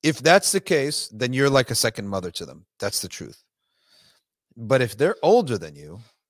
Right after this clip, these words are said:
or they're of age, if they're past bulugh, like, past fourteen, they can go feed themselves,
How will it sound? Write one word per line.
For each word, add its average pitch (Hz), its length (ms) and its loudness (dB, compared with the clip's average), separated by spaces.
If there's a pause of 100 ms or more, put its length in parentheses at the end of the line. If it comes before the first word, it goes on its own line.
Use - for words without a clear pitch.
(340)
or 117 140 2
they're 131 220 2
of 113 160 0
age, 127 560 -2 (100)
if 98 140 -8
they're 135 120 2
past 139 320 -4
bulugh, 104 320 -6
like, 85 200 -10
past 98 240 -6
fourteen, 104 540 -12 (1800)
they 104 160 -6
can 135 120 -14
go 92 120 -12
feed 95 180 -14
themselves, 80 520 -12